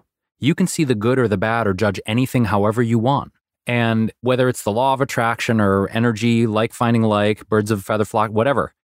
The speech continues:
I am practicing doing my best to see the positive and the beneficial in things before my mind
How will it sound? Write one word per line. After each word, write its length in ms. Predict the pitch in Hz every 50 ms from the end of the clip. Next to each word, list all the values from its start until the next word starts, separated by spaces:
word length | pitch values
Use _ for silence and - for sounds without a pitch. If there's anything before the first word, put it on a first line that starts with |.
| _ _ _ _ _ _ _ _ _ _ _ - -
I 300 | 120 120 127 135 147 160
am 420 | 143 123 123 117 113 110 101 - _ _ _ -
practicing 800 | - - 120 - 147 - - 107 - - - 76 73 78 95 98 - - _ _ _ _ _ _ _ - 101
doing 260 | 98 117 123 127 127 123
my 120 | 123 120
best 320 | 110 107 117 120 - -
to 100 | - 120
see 160 | - - - 113
the 140 | 98 101
positive 580 | - - - - 113 117 123 110 123 113 113 104
and 100 | 107 98
the 60 | 95
beneficial 720 | 90 101 107 107 101 - - - 117 - - - 107 98
in 100 | 98 98
things 340 | - - 95 90 90 90 -
before 360 | 104 95 92 - - 120 110
my 160 | 107 104 104
mind 320 | 101 101 107 107 107 101